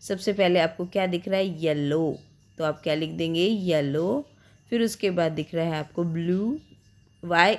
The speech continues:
ई डबल एल ओ डब्ल्यू, येलो, बी एल यू ई ब्लू। फिर उसके बाद लिखेंगे जी आर डबल ई एन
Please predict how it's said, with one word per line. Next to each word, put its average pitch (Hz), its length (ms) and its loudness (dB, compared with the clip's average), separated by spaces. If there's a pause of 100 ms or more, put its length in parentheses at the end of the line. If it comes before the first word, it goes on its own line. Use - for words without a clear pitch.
ई 226 100 0
डबल 190 280 2
एल 160 160 0
ओ 160 40 2
डब्ल्यू, 156 300 -4
येलो, 156 540 -2 (440)
बी 208 320 -2 (100)
एल 180 280 2
यू 170 360 -4
ई 170 100 -4
ब्लू। 190 520 -2 (380)
फिर 214 120 2
उसके 185 260 -2
बाद 160 240 2
लिखेंगे 165 440 -2
जी 220 680 -2 (260)
आर 175 680 0
डबल 165 520 -2
ई 175 320 -6
एन 156 200 -6